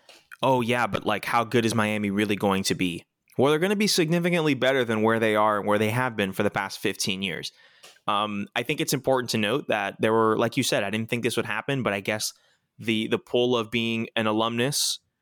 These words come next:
of the university, a former Miami Hurricane player who won two national titles as a player with the university, a former coach at the university, 'cause remember, he was an assistant,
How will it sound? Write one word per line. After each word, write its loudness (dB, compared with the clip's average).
of -2
the 2
university, 0
a -4
former 2
Miami 0
Hurricane 0
player 0
who 4
won 2
two 0
national -2
titles -4
as -4
a -6
player -2
with 0
the 0
university, 0
a 0
former 0
coach 0
at 0
the -2
university, 2
'cause -2
remember, 0
he 0
was 0
an 0
assistant, 0